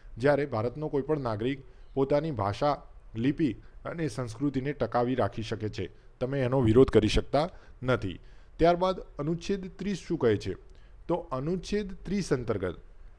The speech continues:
શૈક્ષણિક સંસ્થા સ્થાપવાનો અને વહીવટ કરવાનો લઘુમતીઓનો અધિકાર.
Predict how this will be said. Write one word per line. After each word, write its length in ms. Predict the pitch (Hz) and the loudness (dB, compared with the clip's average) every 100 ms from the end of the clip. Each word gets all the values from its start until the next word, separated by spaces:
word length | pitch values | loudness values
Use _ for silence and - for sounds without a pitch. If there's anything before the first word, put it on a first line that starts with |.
| - - - - - - - - | -20 -20 -20 -18 -18 -18 -8 -2
શૈક્ષણિક 520 | 147 - 180 202 196 | -2 -2 -6 -6 -6
સંસ્થા 460 | - 160 - 180 180 | -6 -8 -4 -2 -2
સ્થાપવાનો 580 | - 143 135 160 175 | -2 -4 -2 -6 -4
અને 120 | 175 170 | -6 -4
વહીવટ 380 | 113 120 151 | -4 0 -2
કરવાનો 380 | 156 135 143 165 | -2 -2 -2 0
લઘુમતીઓનો 720 | 156 110 120 139 127 123 127 | -2 0 -2 -2 -2 -2 0
અધિકાર. 380 | 120 95 95 85 | -2 -2 -4 -6